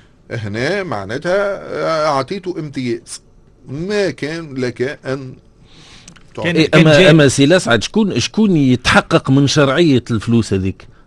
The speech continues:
Speaker 1: هو يلزمو إلى هنا بمني، آه، السيد يثبت من بعد الإدارة عليها أن تتثبت. آه، وأنا ما نتصورش كان الإدارة عندها أولا النية، وثانيا الإمكانيات.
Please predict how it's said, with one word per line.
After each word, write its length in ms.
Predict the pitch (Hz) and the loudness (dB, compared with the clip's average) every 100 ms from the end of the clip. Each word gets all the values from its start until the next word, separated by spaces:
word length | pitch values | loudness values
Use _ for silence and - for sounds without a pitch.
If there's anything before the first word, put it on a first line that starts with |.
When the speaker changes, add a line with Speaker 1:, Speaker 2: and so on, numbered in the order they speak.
| _ - _ _ _ _ _ _ _ - - - - - | _ -20 _ _ _ _ _ _ _ -20 -20 -20 -20 -14
Speaker 1:
هو 280 | 117 135 139 | -4 0 0
يلزمو 440 | 156 135 160 180 | 0 -2 -2 0
إلى 260 | 185 185 180 | 2 4 2
هنا 220 | 175 202 | 2 2
بمني، 460 | 180 202 196 196 190 | 0 -2 -2 0 0
آه، 500 | 170 151 143 143 139 | 2 2 0 -2 -2
السيد 560 | 127 - 180 135 110 | -2 0 0 0 -2
يثبت 680 | 107 104 113 156 180 196 226 | -4 -6 0 0 0 0 0
من 140 | 139 117 | -2 0
بعد 300 | 131 110 101 | 0 0 -4
الإدارة 640 | 113 156 190 240 135 101 _ _ - | -6 -2 2 4 2 -2 _ _ -8
عليها 560 | 110 135 156 147 139 | -2 0 0 0 -4
أن 120 | 135 | -8
تتثبت. 680 | 123 123 117 139 120 95 92 | -8 -6 -4 -4 -6 -8 -2
آه، 140 | 170 | 2
وأنا 200 | 220 208 | 2 2
ما 120 | 208 185 | -2 -4
نتصورش 480 | - 175 196 196 | -2 0 0 -4
كان 180 | - 170 | -4 -4
الإدارة 460 | 143 135 131 185 170 | -4 -4 0 2 2
عندها 540 | 156 180 123 135 165 - _ - 147 | 0 -2 -2 -2 -2 -6 _ -4 -2
أولا 400 | 165 151 139 123 190 | 2 0 0 -2 0
النية، 800 | 196 202 226 196 135 139 147 - - - - - _ _ | 0 -2 -4 -4 -2 -2 -2 -8 -20 -20 -20 -20 _ _
وثانيا 500 | 127 147 208 185 165 | -8 2 2 2 0
الإمكانيات. 920 | 208 - 180 156 156 147 143 135 101 | -4 -4 -6 -6 -10 -6 -4 -4 -8